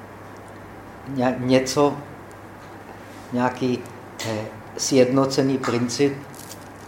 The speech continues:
aby existovalo. Závislé vznikání existuje vlastní logikou. A tu logiku třeba pochopit.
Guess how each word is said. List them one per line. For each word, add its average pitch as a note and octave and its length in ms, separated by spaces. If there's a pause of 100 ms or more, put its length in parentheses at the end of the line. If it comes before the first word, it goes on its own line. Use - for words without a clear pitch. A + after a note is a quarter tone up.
(340)
aby C#3+ 240
existovalo. B2+ 840 (880)
Závislé D3+ 580
vznikání D3 640 (320)
existuje D#3+ 840 (1400)
vlastní C#3+ 500
logikou. C#3+ 460 (1000)
A C3+ 80
tu D3 160
logiku C#3+ 500
třeba C#3 340
pochopit. C#3 680